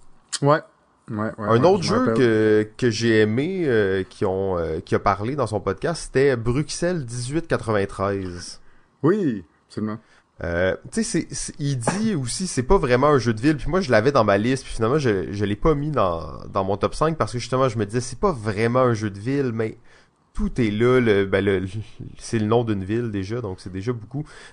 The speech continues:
Speaker 2: Mais, euh, c'est un jeu qui est vraiment, vraiment intéressant, vraiment unique aussi.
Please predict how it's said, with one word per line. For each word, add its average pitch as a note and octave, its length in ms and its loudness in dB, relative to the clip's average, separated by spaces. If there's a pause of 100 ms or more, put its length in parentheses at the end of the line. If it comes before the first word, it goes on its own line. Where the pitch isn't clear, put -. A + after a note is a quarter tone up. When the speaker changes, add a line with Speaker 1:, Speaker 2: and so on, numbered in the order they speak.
(120)
Speaker 2:
Mais, B2+ 220 4
euh, G#2+ 180 0
c'est A#2 180 -2
un A2 80 4
jeu D3 120 -4
qui A#2+ 140 -6
est G2 60 -2
vraiment, G#2 560 0
vraiment G#2 340 -2
intéressant, G#2+ 640 0
vraiment A#2 420 -4
unique A#2+ 480 -4
aussi. B2 360 -8